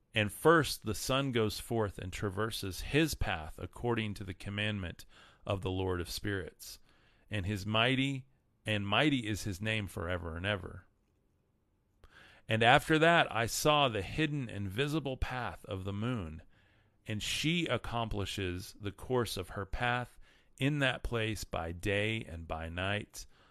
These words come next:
the one holding a position opposite to the other before the Lord of spirits.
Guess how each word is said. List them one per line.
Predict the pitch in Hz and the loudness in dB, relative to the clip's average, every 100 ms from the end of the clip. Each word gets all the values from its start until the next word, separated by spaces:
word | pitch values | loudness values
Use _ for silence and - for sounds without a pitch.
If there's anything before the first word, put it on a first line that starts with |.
| - - | -14 -4
the | 90 | -2
one | 92 113 123 | 0 0 0
holding | 107 120 117 117 | -2 0 2 0
a | 110 | -2
position | - 95 101 110 - 85 78 - - - _ | -4 -4 -2 -2 -2 -8 -10 -14 -20 -20 _
opposite | 110 131 127 104 - 95 | -2 -2 0 -4 -4 -8
to | - | -6
the | 98 90 87 | -6 -4 -2
other | 92 90 87 | -2 -2 -2
before | 82 87 - 87 82 | -6 -10 -6 -6 -4
the | |
Lord | 80 82 78 | -6 -6 -8
of | 78 | -8
spirits. | - - 107 80 - - | -10 -4 -2 -2 -6 -14